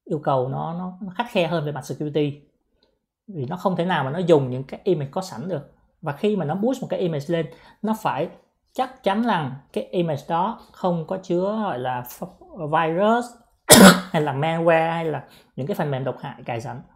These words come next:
Thì nó có một cái là Trusted Registry. Ở trên đây thằng, thằng Docker Hub nó sẽ, nó sẽ handle mọi thứ.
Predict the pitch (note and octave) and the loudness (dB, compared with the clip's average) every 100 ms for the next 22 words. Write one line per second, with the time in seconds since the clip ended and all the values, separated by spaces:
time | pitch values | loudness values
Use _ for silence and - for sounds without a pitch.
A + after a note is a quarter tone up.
0 | _ _ _ _ _ - D3 D#3 D#3+ F3 | _ _ _ _ _ -4 -2 -2 -2 -4
1 | G3 F3+ E3 F3+ F3+ - - _ - - | -4 -6 -6 -6 -10 -16 -20 _ -14 -14
2 | - G3 G3+ D3+ C#3 D3 D#3 C#3+ - D#3 | -2 -2 0 -2 -4 -4 -6 -8 -6 -4
3 | D3 C#3+ - _ - C#3+ E3+ D#3+ D3+ C3+ | -4 -8 -20 _ -8 -4 -2 -2 -2 -4
4 | C3 C#3 - C#3+ E3+ E3 F3 G3 F3 C#3+ | -6 -10 -6 -4 -2 -4 -6 -6 -8 -12
5 | - _ _ - F3+ D#3 D#3+ C#3 B2+ B2 | -14 _ _ -10 -6 -4 0 -2 -2 -6
6 | D3+ D#3 | -6 -6